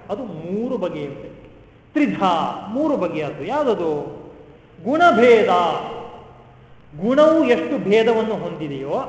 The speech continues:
ಅಷ್ಟು ಭೇದವನ್ನು ಈ ಭಕ್ತಿಯು ಹೊಂದಿರುತ್ತದೆ. ಆರ್ತಾದಿ ಭೇದಾದ್ ವ, ಅಥವಾ ವ ಅಂದ್ರೆ ಅಥವಾ,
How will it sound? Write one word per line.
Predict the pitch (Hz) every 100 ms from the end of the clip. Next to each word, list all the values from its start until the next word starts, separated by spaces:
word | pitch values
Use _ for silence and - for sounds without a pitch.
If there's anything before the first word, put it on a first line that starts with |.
| - - -
ಅಷ್ಟು | 240 - 277
ಭೇದವನ್ನು | 190 202 190 175 240 277
ಈ | 185 147
ಭಕ್ತಿಯು | 175 - 170 208 247
ಹೊಂದಿರುತ್ತದೆ. | 170 170 160 160 165 143 143 156 165 165 165 165 - - - _ _ _ -
ಆರ್ತಾದಿ | 175 214 285 311 - 269 247 226 285 208 -
ಭೇದಾದ್ | 208 208 208 208 240 240 - - 180
ವ, | 190 - - - - - - 139
ಅಥವಾ | 135 139 165 254 -
ವ | 156
ಅಂದ್ರೆ | 202 185 160 226
ಅಥವಾ, | - 139 - 143